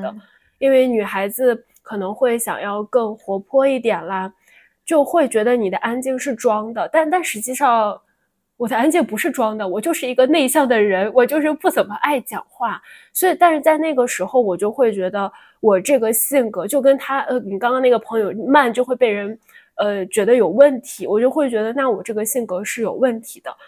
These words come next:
Speaker 1: 就是，是没有迎合大家应该走向那个，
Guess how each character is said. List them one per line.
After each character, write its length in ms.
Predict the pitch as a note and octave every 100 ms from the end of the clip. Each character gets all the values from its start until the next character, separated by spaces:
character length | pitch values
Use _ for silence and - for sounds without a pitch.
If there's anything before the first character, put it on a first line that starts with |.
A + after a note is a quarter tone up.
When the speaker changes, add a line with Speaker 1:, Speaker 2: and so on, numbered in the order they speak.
| - _ _
Speaker 1:
就 120 | B3+
是， 180 | A#3 A3
是 160 | -
没 240 | A#3 F#3+ F#3+
有 160 | A3
迎 260 | A3+ F#3+ G3
合 220 | - F#3
大 180 | G3 G#3+
家 220 | A3 A3
应 180 | B3+ A3+
该 160 | A3+ A#3+
走 200 | - -
向 200 | A3 G3+
那 120 | G#3+
个， 320 | A3 G3 F#3+